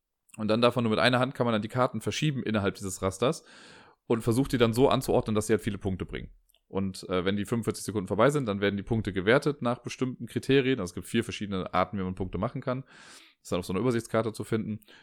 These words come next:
Äh, dann schreibt man die Punkte auf und das Ganze macht man dreimal. Und am Ende der dritten Runde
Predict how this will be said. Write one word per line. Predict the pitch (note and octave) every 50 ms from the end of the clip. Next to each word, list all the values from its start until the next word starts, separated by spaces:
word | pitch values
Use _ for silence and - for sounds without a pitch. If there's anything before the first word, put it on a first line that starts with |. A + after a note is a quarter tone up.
| - - _ _ _
Äh, | - G2 G#2 G2+ G2+
dann | G2 G2 F#2+
schreibt | - A#2+
man | A2 A#2
die | A2
Punkte | - A2+ G#2 - D2
auf | G#2+ E3 - - -
und | - A2+
das | A2+ -
Ganze | C#3+ D3 D#3
macht | D3 C#3 -
man | - A#2+ A2+
dreimal. | G#2+ - G2 A2+ A#2 A2+ G#2+ F#2+ E2 D2+ C#2+ D2 - _ _ _ -
Und | - G2+
am | G#2 G2+ F#2+
Ende | - A#2+ E3 F3+ E3+
der | D#3+ C3
dritten | C3 A#2+ B2+ G2+ A#2
Runde | G#2+ A2+ A#2+ C#3 D#3+ E3